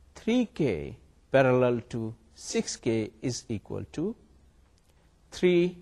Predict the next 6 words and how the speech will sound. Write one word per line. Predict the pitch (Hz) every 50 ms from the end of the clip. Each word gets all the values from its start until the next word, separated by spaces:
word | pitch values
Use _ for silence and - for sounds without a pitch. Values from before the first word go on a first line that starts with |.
| - - - _ _ _ _ _ _ _ _ _ -
into | 131 117 113 113 - - 113 101
six | 98 - - - - 185 180 175 175 - - - - - - _ _ _ _ _ _ _ _
divided | 143 151 185 185 175 170 151 135 110 -
by | 110 101 98 95 92 95 - - _ _ _ _ _ _ _ -
six | - - - 202 190 - - - - - - _ - _ _ _ _ _ -
plus | - 151 135 120 -